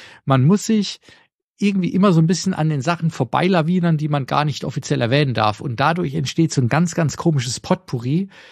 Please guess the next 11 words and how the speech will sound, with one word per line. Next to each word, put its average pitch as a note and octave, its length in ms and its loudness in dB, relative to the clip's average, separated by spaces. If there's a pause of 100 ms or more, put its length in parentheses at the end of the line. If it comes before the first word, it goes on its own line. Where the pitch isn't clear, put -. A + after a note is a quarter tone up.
(500)
was, D3 580 -4
was - 180 -6
für - 160 0
mich F#3+ 260 0
einfach, - 500 0 (360)
keine B2+ 260 -2
Ahnung, A2 200 -2
also C#3 180 -6
ich, - 240 -10 (140)
Staffel - 420 -4
eins G3 580 0